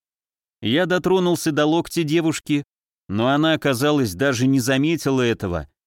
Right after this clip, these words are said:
и вскинула перед собой руки, будто отталкивая кого-то. Нельзя было терять ни секунды. Я подхватил мисс Треллани на руки, бросился вон из комнаты и, распахнув дверь, шагнул в коридор и громко крикнул:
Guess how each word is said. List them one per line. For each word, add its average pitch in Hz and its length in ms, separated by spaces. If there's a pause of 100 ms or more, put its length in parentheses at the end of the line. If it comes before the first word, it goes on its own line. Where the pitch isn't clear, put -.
(120)
и 110 140
вскинула 180 580
перед 147 260
собой 151 360
руки, 170 320
будто 143 420
отталкивая 120 720
кого-то. 90 640 (760)
Нельзя 127 480
было 151 240
терять 147 520
ни 127 160
секунды. 131 720 (440)
Я 120 220
подхватил 175 560
мисс 170 260
Треллани 160 460
на 143 220
руки, 156 360 (320)
бросился 160 640
вон 156 220
из 147 120
комнаты 156 640 (280)
и, 110 140
распахнув 156 600
дверь, 147 300
шагнул 147 420
в - 120
коридор 151 440
и 151 60
громко 151 420
крикнул: 135 640